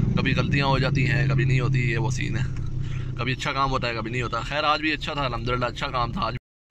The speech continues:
इस बैरिया फेज एट में मैंने ride को ड्रॉप कर दिया है और अभी आप देख मेरी गाड़ी चल चुकी है एक सौ चौबीस किलोमीटर।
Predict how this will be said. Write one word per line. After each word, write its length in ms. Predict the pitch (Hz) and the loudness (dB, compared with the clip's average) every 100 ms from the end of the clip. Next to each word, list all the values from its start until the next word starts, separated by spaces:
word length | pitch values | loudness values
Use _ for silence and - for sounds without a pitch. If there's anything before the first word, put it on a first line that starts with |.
| 180 | 0
इस 120 | 180 160 | 0 2
बैरिया 300 | 160 170 170 | 2 2 0
फेज 240 | 165 151 | -2 0
एट 160 | 160 165 | 0 0
में 60 | |
मैंने 200 | 165 165 | 2 2
ride 220 | 147 151 | 4 2
को 80 | 156 | 2
ड्रॉप 320 | 151 147 156 | 2 2 2
कर 140 | 156 156 | 2 2
दिया 240 | 175 175 | 2 2
है 60 | 175 180 - - - - | 0 -2 -4 -4 -4 0
और 200 | 135 143 | 0 0
अभी 220 | 147 165 | 0 2
आप 160 | 165 143 | 2 2
देख 260 | 156 151 - - - - - - - - - | -2 -4 -6 -6 -6 -6 -6 -6 -6 -4 -2
मेरी 220 | 160 151 | 0 2
गाड़ी 240 | 135 135 | 4 4
चल 220 | 151 156 147 | 4 0 0
चुकी 240 | 151 151 | 0 0
है 100 | 151 | 2
एक 80 | 147 | 2
सौ 320 | - 160 160 | 2 2 2
चौबीस 400 | 147 151 139 143 | 4 2 4 2
किलोमीटर। 680 | 147 131 120 110 113 110 - | 2 2 4 2 2 2 2